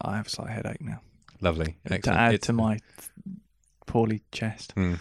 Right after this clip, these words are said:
Speaker 2: There's an office birthday, so there's a very <coughs> large cake
Speaker 1: Yeah,
Speaker 2: doing the
Speaker 1: which
Speaker 2: rounds. I've
Speaker 1: got
Speaker 2: been cut the biggest piece you've ever seen. I took a photo of it. I might put it on the blog.
Speaker 1: Yeah.
Speaker 2: I might, I might make that the, uh, the av-,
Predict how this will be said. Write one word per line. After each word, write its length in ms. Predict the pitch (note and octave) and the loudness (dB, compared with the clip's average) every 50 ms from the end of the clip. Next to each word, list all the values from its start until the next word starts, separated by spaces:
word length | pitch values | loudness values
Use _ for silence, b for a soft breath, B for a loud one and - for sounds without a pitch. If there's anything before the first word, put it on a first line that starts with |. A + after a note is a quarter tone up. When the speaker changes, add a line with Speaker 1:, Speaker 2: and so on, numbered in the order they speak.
| - - | 0 2
Speaker 2:
There's 120 | A2 G2 | 4 4
an 60 | G#2 A2+ | 6 6
office 300 | A2+ A2 - - F#2 - | 6 6 6 4 0 4
birthday, 440 | - G2+ F#2+ F2+ - - F2 E2+ | 6 6 6 6 6 2 2 2
so 140 | E2+ - G2 | 2 2 2
there's 160 | F#2 F#2 F#2 | 2 4 4
a 60 | F#2+ F#2+ | 4 6
very 400 | - - G2+ G2+ G2+ G2+ F#2+ - | 8 8 8 8 8 8 6 4
<coughs> 40 | |
large 380 | F#2+ F#2 F#2+ F2+ F2+ E2+ - - | 4 4 4 6 4 2 0 -2
cake 400 | - - F#2 E2+ F2 - - - - | 0 2 2 2 2 0 -6 -2 4
Speaker 1:
Yeah, 260 | C3+ C3 B2 A2+ A#2 | 6 6 8 8 6
Speaker 2:
doing 180 | A#2 G#2+ F#2+ F2+ | 6 6 6 6
the 60 | F2 | 6
Speaker 1:
which 60 | F2 | 6
Speaker 2:
rounds. 120 | F2 F2+ F#2+ | 4 4 6
I've 140 | G#2 A2 A#2+ | 6 6 6
Speaker 1:
got 40 | - | 8
Speaker 2:
been 100 | - A#2 | 6 6
cut 240 | - A#2+ G#2+ G2+ F2+ | 6 4 4 2 4
the 140 | F2+ G#2+ G#2 | 4 4 4
biggest 460 | F#2 G2 G2+ A#2 A2 A#2+ G#2+ - - | 6 6 4 4 6 4 2 2 2
piece 200 | - G#2 G2+ - | 4 4 4 4
you've 80 | G2+ G2+ | 4 4
ever 140 | F#2 F#2+ | 2 4
seen. 180 | - - G2 F#2 | 4 4 4 4
I 60 | F2+ G2 | 4 2
took 140 | - A#2+ | 4 4
a 60 | A#2 - | 4 6
photo 300 | - A2 G2+ - G2+ F2+ | 6 6 6 6 4 2
of 100 | E2 F#2 | 2 2
it. 80 | E2+ | 2
I 20 | G2 | 2
might 180 | G2 G2 F#2+ | 2 2 2
put 140 | - G#2 G2 | 2 2 2
it 20 | |
on 120 | F#2 E2+ F2+ | 2 0 -2
the 80 | F2 | -2
blog. 260 | D#2+ F#2+ F2 E2+ F2+ C3+ | 0 0 0 2 6 6
Speaker 1:
Yeah. 160 | C3 B2+ A#2+ | 8 8 8
Speaker 2:
I 80 | A#2+ | 8
might, 220 | A#2+ A#2 A#2 A#2 G#2+ | 8 6 6 6 6
I 100 | A#2+ A#2 | 4 6
might 180 | A#2+ B2+ A#2+ A2 | 6 6 6 6
make 160 | A2+ G#2+ G#2 | 4 4 4
that 180 | A2 G#2+ F#2+ F#2 | 4 2 4 4
the, 220 | G#2 G2+ F#2+ F#2+ | 4 6 6 6
uh, 380 | F#2+ F#2 F2+ F2+ F2+ F2 E2+ E2+ | 6 6 4 4 2 0 -2 -2
the 160 | G#2 G#2 G#2+ G#2+ | -2 0 2 4
av-, 160 | G#2+ G2+ F2+ | 4 2 0